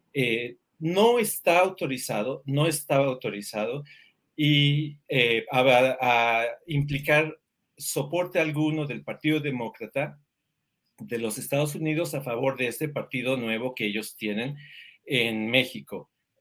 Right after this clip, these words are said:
<clears throat> Yo quisiera precisar que, eh,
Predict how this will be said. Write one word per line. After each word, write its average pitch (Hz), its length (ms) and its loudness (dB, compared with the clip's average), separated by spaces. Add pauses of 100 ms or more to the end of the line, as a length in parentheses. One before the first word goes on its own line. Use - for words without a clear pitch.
(120)
<clears throat> 214 500 6 (640)
Yo 147 160 6
quisiera 151 360 2
precisar 135 500 -2
que, 107 240 -4 (380)
eh, 113 400 2